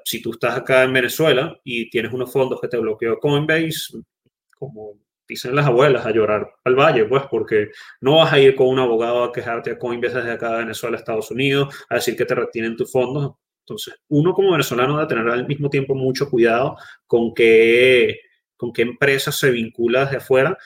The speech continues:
si les va a dejar custodia de, de dinero propio,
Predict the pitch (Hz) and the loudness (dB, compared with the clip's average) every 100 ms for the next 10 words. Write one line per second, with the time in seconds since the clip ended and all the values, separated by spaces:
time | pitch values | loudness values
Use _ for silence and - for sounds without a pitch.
0 | - - - 131 117 - 123 117 127 139 | -20 -10 -8 -4 -4 -2 0 2 2 2
1 | 127 - 135 - 127 127 131 143 - - | 0 0 -4 0 2 4 4 2 -2 0
2 | 113 110 107 107 107 107 - - 113 113 | 2 2 0 -4 -6 -8 -10 -10 -8 -4
3 | 107 120 123 107 - _ _ _ _ _ | -2 2 2 0 -4 _ _ _ _ _
4 | _ - 143 147 101 101 | _ 2 4 4 0 -6